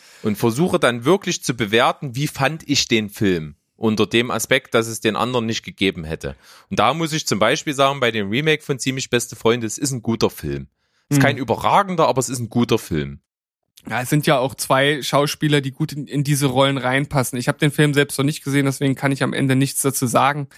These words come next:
Speaker 2: Aber alleine, w-, wenn ich das jetzt objektiv betrachte, denke ich, sind das, äh, oder war das nicht die schlechteste Wahl, die sie getroffen haben?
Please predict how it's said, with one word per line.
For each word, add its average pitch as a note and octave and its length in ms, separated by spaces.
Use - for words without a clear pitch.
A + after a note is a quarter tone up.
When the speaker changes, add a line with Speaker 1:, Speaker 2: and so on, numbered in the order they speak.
Speaker 2:
Aber B2 580
alleine, C3 640
w-, D3+ 100
wenn C3+ 160
ich C3+ 80
das C#3+ 160
jetzt C3 160
objektiv E3 580
betrachte, D3 720
denke D#3+ 280
ich, C3+ 100
sind D#3 220
das, D3 240
äh, A2+ 220
oder C3 260
war C#3+ 120
das F3+ 160
nicht E3 160
die - 40
schlechteste C#3+ 500
Wahl, A#2+ 160
die A#2 100
sie A#2 120
getroffen A#2 400
haben? A2+ 260